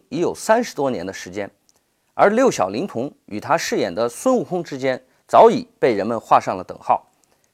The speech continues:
即使他也饰演过其他类型的角色，但是观众只要看到他，首先想到的仍然是孙悟空。而最近，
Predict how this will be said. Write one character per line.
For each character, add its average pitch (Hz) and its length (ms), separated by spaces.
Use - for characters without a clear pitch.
即 233 160
使 123 260
他 226 160
也 135 100
饰 - 180
演 110 160
过 120 240
其 - 200
他 208 160
类 208 120
型 95 160
的 104 120
角 90 180
色， - 220
但 160 120
是 135 320
观 214 180
众 190 160
只 95 140
要 165 160
看 165 180
到 110 80
他， 120 180
首 110 260
先 240 240
想 233 220
到 113 160
的 - 100
仍 233 240
然 104 160
是 - 140
孙 135 200
悟 107 60
空。 120 220
而 110 120
最 151 160
近， 139 240